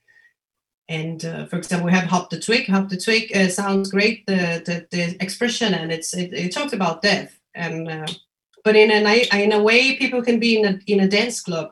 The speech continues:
you know, dancing to it and, <laughs> you know, enjoying while they can.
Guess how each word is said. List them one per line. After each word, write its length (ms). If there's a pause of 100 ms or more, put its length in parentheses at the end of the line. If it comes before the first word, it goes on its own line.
you 140
know, 140
dancing 520
to 100
it 200
and, 200
<laughs> 460
you 100
know, 60
enjoying 500
while 220
they 160
can. 340